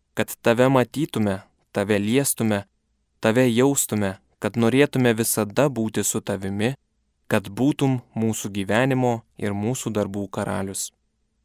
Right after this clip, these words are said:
Teologinis gyvenimas tikėjimu, viltimi ir meile pačia savo prigimtimi mus verčia siekti ko nors daugiau.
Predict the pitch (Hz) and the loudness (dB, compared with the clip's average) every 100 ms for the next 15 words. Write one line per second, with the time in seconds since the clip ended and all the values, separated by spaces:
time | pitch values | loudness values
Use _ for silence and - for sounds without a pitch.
0 | _ _ _ _ 127 123 131 160 160 139 | _ _ _ _ 8 8 8 6 4 2
1 | 117 123 127 127 127 113 - 110 - 139 | 2 4 6 6 4 2 0 -4 -2 0
2 | 139 101 92 - _ - 101 98 - 101 | 2 0 -4 -10 _ -12 -8 -6 -2 2
3 | 113 113 _ _ - 98 98 110 139 120 | 2 0 _ _ -6 -2 2 4 4 2
4 | 104 _ _ _ _ _ 113 110 147 156 | -2 _ _ _ _ _ 0 2 2 2
5 | - 135 117 117 113 113 107 107 104 110 | 4 4 2 0 0 0 0 -2 0 2
6 | 160 127 107 - 110 107 - 98 - 123 | 2 0 -4 0 2 2 0 0 0 0
7 | - - - 104 101 101 101 104 98 101 | -2 -6 -4 -2 0 0 -2 -2 -2 -2
8 | 98 | -4